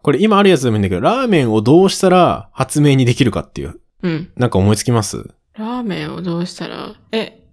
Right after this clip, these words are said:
Speaker 2: それさっきの言われてたコツを
Speaker 1: うん。
Speaker 2: 使えばいい？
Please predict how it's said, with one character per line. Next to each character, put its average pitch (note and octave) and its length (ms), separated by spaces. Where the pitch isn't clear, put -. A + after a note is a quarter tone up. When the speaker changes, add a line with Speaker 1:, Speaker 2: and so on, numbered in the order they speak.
Speaker 2:
そ C4 160
れ C4 100
さ E4+ 180
っ E4 140
き C4+ 120
の G#3 340
言 A3 140
わ A3+ 80
れ A#3 100
て A#3+ 140
た F3+ 140
コ - 260
ツ G#3 500
を G3 100
Speaker 1:
う - 20
ん。 F#2+ 300
Speaker 2:
使 - 220
え F3+ 60
ば - 120
い - 80
い？ - 240